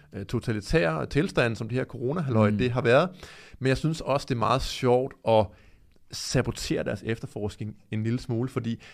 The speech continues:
Speaker 1: nu kan han jo sådan set ikke have noget med den sag at gøre, fordi jeg er forurettet,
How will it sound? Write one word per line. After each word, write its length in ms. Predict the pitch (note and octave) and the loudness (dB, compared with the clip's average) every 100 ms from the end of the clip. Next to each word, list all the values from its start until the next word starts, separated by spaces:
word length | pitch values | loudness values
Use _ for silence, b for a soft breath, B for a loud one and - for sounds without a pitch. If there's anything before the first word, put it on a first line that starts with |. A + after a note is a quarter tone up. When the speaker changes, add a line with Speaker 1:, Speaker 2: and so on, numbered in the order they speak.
| B | B
Speaker 1:
nu 180 | C#3 D#3 | 2 6
kan 300 | E3 D#3 D3 | 8 8 6
han 240 | C#3 C3 | 0 0
jo 60 | D3 | 0
sådan 280 | - A#2+ C#3 | 2 0 0
set 220 | - A#2+ | -2 0
ikke 220 | C3 C#3+ | 2 2
have 120 | A#2+ | 0
noget 160 | A#2+ C3 | 2 2
med 80 | A#2+ | 0
den 120 | A#2+ | -4
sag 240 | - B2+ | -4 -4
at 80 | - | -2
gøre, 240 | A2+ A2 C3 | 4 4 4
fordi 440 | - - C3+ - b b b b - | 0 -2 -2 -4 b b b b -4
jeg 340 | A2+ A2+ C3 | 4 6 6
er 100 | D3+ | 4
forurettet, 760 | G#2 - G2+ F#2+ G2 G#2 D3 C3+ | 0 0 0 2 4 4 4 0